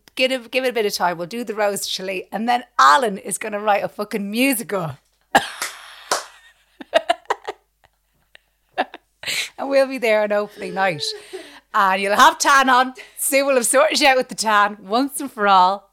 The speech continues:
<laughs> She'll say, "Come here to me, you. Glad to have you been the same colour as the goat." I assume the goat, <laughs> 'cause you got your chin there as well. Um,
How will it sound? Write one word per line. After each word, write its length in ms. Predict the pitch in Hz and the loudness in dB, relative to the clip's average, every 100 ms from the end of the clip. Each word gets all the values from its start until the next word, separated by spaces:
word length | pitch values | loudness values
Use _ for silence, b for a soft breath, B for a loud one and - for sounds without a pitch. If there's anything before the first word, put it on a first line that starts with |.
| _ - | _ -2
<laughs> 80 | B B B B B B B B - | B B B B B B B B -12
She'll 360 | - 247 214 | -6 -4 -4
say, 480 | 226 - 214 202 208 - | -4 0 2 0 -6 -14
"Come 160 | 226 214 | -10 -4
here 180 | 254 | -4
to 140 | 285 - | -6 -12
me, 120 | 220 | -14
you. 360 | 202 202 196 180 B B B B | -10 -10 -12 -14 B B B B
Glad 180 | - 233 | 0 0
to 40 | 233 | 0
have 100 | 220 | -4
you 80 | 208 | -4
been 180 | 202 | -6
the 60 | 185 | -4
same 280 | 180 202 185 | -2 0 -2
colour 180 | 196 175 | -4 -4
as 120 | 170 | -6
the 80 | - | -6
goat." 300 | 175 165 180 B B | -4 -4 -6 B B
I 280 | 320 - 294 | -6 0 2
assume 580 | 349 - - 480 440 403 | 2 2 2 2 0 -4
the 200 | 320 220 - - | -6 -6 2 8
goat, 680 | 330 277 247 - - - - | 8 8 4 2 0 -2 -6
<laughs> 420 | 180 - _ _ - 170 | -12 -12 _ _ -10 -2
'cause 160 | 302 240 | 0 2
you 40 | |
got 180 | 226 226 | 2 2
your 120 | 208 | 2
chin 300 | 202 226 214 | 0 -4 -2
there 160 | 208 190 | -2 -2
as 100 | 180 | -2
well. 280 | 196 196 190 175 B B 427 370 B - | 0 0 -2 -14 B B -20 -20 B 0
Um, 460 | 220 220 208 208 | 2 2 0 -6